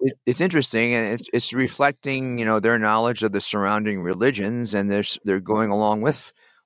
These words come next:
with that. And so it's, it's the opposite. It's, it's, of course, it's false theology, but Israel was to be, you know, unlike the other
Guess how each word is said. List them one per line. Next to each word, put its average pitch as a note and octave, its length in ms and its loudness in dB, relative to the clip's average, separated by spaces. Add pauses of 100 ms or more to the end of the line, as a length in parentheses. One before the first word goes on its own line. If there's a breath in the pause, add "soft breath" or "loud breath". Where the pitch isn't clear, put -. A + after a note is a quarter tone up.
with D3+ 220 2
that. C2+ 280 -4
And A2 140 -6
so A2+ 300 4
it's, G2 240 -2
it's A2 200 -2
the G#2+ 160 0
opposite. A2 380 -2
It's, F2+ 180 -6
it's, A2 120 -2
of - 40 -20
course, C3 220 2
it's F#2+ 140 -6
false B2 380 0
theology, G2+ 540 0
but F2+ 200 0
Israel A#2+ 420 4
was G2+ 220 0
to G#2+ 100 -4
be, F#2+ 260 0 (560)
you A2 140 0
know, F#2+ 220 2
unlike B2+ 680 2
the G2+ 380 -4
other A2 300 0